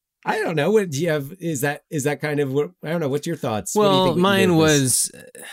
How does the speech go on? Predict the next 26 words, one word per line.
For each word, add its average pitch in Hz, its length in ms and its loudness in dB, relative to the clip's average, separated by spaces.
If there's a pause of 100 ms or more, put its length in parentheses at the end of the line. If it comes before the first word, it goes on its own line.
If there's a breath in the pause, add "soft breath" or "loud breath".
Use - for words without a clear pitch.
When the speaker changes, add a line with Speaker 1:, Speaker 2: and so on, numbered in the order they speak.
(140 loud breath)
Speaker 2:
you 160 140 0
know, 151 200 2
I, 135 280 -4
I'm, 143 260 -2
I 135 100 0
wasn't 139 340 2
thinking 127 280 -4
of 110 100 -2
it 117 180 -2
in, 117 400 -4
you 117 280 -6
know, 110 240 -8
covid 117 480 -4
times. 107 680 -8 (600 loud breath)
Uh, 113 500 -4 (180)
mine 123 720 -4
would 120 180 0
be 113 640 -4
assuming 127 540 -2
that 120 180 -4
we 120 180 -4
are 120 400 -8
back 127 560 -6
to 117 520 -2
some 123 280 -2
sen-, 117 300 -4